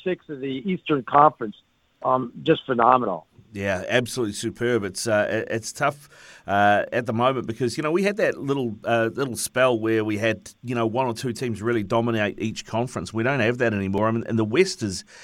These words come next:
Speaker 2: even closer. I mean, you go between, uh, the Nuggets in first and the T-Wolves in tenth, there's four games. I mean,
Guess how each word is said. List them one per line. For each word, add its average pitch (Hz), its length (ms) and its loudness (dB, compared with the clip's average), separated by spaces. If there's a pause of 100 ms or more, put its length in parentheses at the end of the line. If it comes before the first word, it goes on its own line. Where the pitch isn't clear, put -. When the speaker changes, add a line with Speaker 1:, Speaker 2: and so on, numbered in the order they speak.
(160)
Speaker 2:
even 117 360 -2
closer. 127 500 2
I 101 40 4
mean, 107 320 0 (220)
you 151 180 -6
go 170 200 8
between, 123 580 0
uh, 110 100 6
the 113 120 4
Nuggets 139 500 4
in 120 80 0
first 135 400 4
and 117 140 2
the 107 80 2
T-Wolves 131 640 0
in 101 240 -2
tenth, 120 520 -2
there's 123 160 -6
four 165 280 6
games. 127 440 4
I 95 60 -6
mean, 113 240 0